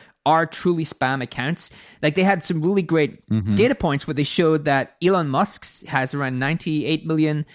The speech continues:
Speaker 1: followers, about twenty-six million of those are active, and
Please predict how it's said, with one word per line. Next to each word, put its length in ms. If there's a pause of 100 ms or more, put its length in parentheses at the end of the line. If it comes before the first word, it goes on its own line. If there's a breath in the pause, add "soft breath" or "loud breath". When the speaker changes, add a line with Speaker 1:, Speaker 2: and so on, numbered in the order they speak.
(220 loud breath)
Speaker 1:
followers, 760
about 220
twenty-six 500
million 200
of 140
those 240
are 80
active, 440
and 320